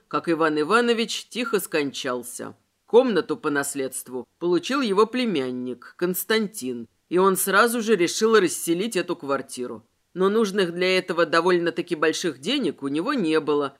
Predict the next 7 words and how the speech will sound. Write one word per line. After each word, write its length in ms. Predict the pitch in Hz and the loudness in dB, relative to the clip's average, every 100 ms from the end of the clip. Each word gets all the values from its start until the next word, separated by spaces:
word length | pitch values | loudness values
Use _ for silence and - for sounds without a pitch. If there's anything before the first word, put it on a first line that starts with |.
| _ | _
поэтому 680 | 156 175 170 165 156 156 | 4 4 2 -2 -2 -4
предложить 720 | 139 160 151 170 160 175 165 - | -4 -6 0 0 2 0 -2 -4
нам 200 | 165 151 | -2 -2
с 100 | - | 0
Ломакиным 600 | 170 185 165 - 147 147 | 0 2 0 -2 -2 0
равноценную 720 | 156 160 156 180 160 151 151 | 0 2 0 0 -2 -2 -4
площадь 640 | - 226 294 - 127 - | -4 -4 -4 -4 -8 -8